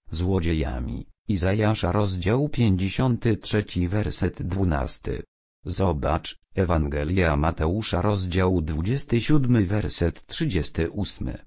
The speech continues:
Ewangelia Marka, rozdział piętnasty, wersety dwudziesty siódmy i dwudziesty ósmy. Ewangelia Łukasza, rozdział dwudziesty drugi, werset trzydziesty siódmy.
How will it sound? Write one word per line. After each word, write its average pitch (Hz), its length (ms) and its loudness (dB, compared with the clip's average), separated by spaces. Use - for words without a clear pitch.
Ewangelia 78 800 0
Marka, 120 580 2
rozdział 92 580 2
piętnasty, 95 760 0
wersety 87 720 0
dwudziesty 87 580 -2
siódmy 120 520 4
i 87 220 -6
dwudziesty 82 640 -2
ósmy. - 480 -4
Ewangelia 78 800 2
Łukasza, 87 640 0
rozdział 92 600 2
dwudziesty 95 600 -2
drugi, 127 560 2
werset 90 600 -2
trzydziesty 92 560 -2
siódmy. 67 600 0